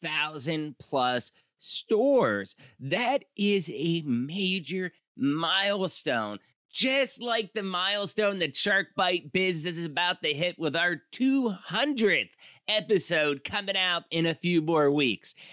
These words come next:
Anyways, awesome, awesome stuff, Dean. Thank you so much for that inspirational story. And as you can see, he has hooked me up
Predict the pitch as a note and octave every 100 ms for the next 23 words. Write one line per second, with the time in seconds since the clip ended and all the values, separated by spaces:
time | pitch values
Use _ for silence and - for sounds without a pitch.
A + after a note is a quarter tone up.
0 | - F#3+ G#3+ G#3+ G3+ G3+ F#3+ E3+ F3+ F#3
1 | F#3 G3+ G3 D3+ E3+ E3+ C#3+ D#3 - D#3
2 | C#3 A#2+ G2 C3 C3 B2+ - _ - F3+
3 | F3+ F3+ E3 - - E3+ F#3+ F#3 F3 E3
4 | - C#3 C3+ C3+ C3+ B2+ C3 B2 A#2+ C3
5 | A#2+ - C#3 B2+ C3 B2 E3+ - C#3+ D3+
6 | C#3+ - D3 D#3 D3+ D#3+ C#3 C#3+ B2+ D#3
7 | C#3+ C#3 - - D#3 E3 D3+ D3 C#3+ B2
8 | D#3 D3 C#3+ D3+ D3 C3+ C3